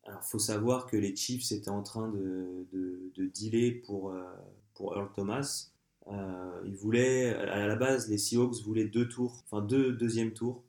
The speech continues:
de draft, et ensuite, ils ont accepté, ils étaient en,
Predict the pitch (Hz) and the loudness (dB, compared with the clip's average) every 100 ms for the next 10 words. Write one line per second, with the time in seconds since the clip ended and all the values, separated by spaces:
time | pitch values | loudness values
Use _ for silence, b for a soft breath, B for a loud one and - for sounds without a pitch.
0 | _ - 101 98 127 - - - 101 101 | _ -4 -2 0 -2 -4 -12 -8 -2 -2
1 | 95 - 123 127 - 98 98 101 101 104 | -2 -2 -4 -4 -6 -6 -6 -4 -4 -2
2 | - - 117 117 120 123 113 98 95 101 | -2 0 0 0 0 2 0 -4 -4 -2
3 | 101 95 | -2 -2